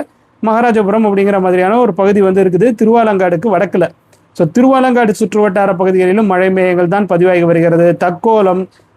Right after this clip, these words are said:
புல்லலூர் சுற்றுவட்டார பகுதிகள், சிப்காட், வல்லம் வடகல் சுற்றுவட்டார பகுதிகள். So, ஸ்ரீபெரும்புதூர் மற்றும் அதன் சுற்றுவட்டார பகுதிகளில் பரவலாக மழை மேகங்களானது பதிவாகி வருகிறது. தற்பொழுது அந்த மழை மேகங்கள் நகர்ந்து பூந்தமல்லி மற்றும் திருமாழிசை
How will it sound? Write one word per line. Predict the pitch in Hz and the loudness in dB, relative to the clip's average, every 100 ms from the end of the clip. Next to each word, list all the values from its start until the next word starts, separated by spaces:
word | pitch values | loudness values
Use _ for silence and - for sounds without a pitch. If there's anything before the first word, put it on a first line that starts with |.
| - | -4
புல்லலூர் | 220 262 254 226 175 | 0 2 2 0 -2
சுற்றுவட்டார | 190 185 185 170 175 165 | -6 -4 -4 -2 -2 -2
பகுதிகள், | 165 165 165 170 175 - _ _ | -2 -2 -2 -2 -4 -10 _ _
சிப்காட், | - 226 196 - 254 175 - 151 | -6 -4 -4 -2 -2 -2 -6 -2
வல்லம் | 185 220 240 | 0 2 0
வடகல் | 202 196 185 175 | 0 0 0 -2
சுற்றுவட்டார | 180 190 190 170 175 165 | -4 -2 -2 0 0 0
பகுதிகள். | 165 160 165 165 | 0 0 0 -2
So, | 160 165 | -2 -6
ஸ்ரீபெரும்புதூர் | - 240 262 240 233 214 196 247 | -4 0 2 2 0 0 0 0
மற்றும் | 208 185 214 | 0 -2 -2
அதன் | 214 190 160 190 | -2 -2 -2 -4
சுற்றுவட்டார | 190 208 190 180 170 | -2 -2 0 0 0
பகுதிகளில் | 170 170 165 214 254 _ _ _ - | 0 0 2 0 -4 _ _ _ -4
பரவலாக | 180 226 233 208 240 165 | -2 0 0 0 0 -2
மழை | 170 185 196 | -2 -2 0
மேகங்களானது | 196 185 180 175 190 | 0 0 0 -2 -2
பதிவாகி | 180 175 175 170 | -2 0 0 0
வருகிறது. | 165 160 170 240 | 0 0 2 0
தற்பொழுது | 196 175 170 208 202 | 0 -2 0 0 2
அந்த | 190 185 | 0 0
மழை | 185 233 | 0 0
மேகங்கள் | 220 214 196 185 | 0 0 0 0
நகர்ந்து | 190 180 196 254 - _ _ _ _ 262 | 0 0 0 -2 -6 _ _ _ _ -2
பூந்தமல்லி | 277 262 233 208 247 | 2 2 2 2 0
மற்றும் | 208 208 190 | 0 -2 -2
திருமாழிசை | 220 247 262 240 220 220 | 0 0 2 0 0 -2